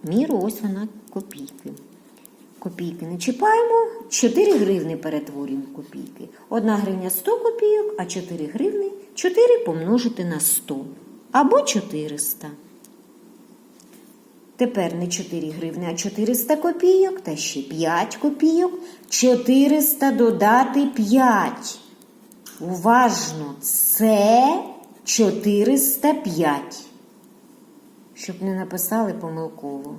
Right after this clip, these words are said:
Чотириста п'ять копійок. Перевели в мілку міру, в копійки. І два кілограми вісімдесят п'ять грам теж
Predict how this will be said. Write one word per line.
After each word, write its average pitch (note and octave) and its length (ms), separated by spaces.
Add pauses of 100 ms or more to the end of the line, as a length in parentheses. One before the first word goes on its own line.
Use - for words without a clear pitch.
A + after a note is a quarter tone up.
(360)
Чотириста G#3 880
п'ять C#3 540 (640)
копійок. - 560 (500)
Перевели D#3+ 600 (2250)
в F3 60
мілку F3+ 440 (420)
міру, D#3+ 360
в - 60
копійки. - 560 (320)
І B4 80
два C#4+ 160
кілограми A3+ 480
вісімдесят E3+ 560
п'ять C#3 220
грам F#4 240
теж G#3+ 300